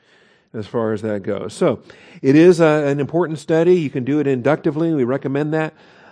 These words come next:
Um, and also, the will of God should never be a, just a theoretical study apart from the practical.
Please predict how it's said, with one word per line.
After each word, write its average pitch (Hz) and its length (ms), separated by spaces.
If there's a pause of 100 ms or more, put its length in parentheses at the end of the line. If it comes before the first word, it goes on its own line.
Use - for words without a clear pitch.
(100)
Um, 135 320
and 143 120
also, 208 600 (240)
the 135 80
will 151 180
of 180 100
God 175 240
should 147 200
never 180 220
be 165 200
a, 135 100
just 180 240
a 123 80
theoretical 160 640
study 135 360
apart 135 360
from 131 340
the 120 80
practical. 110 720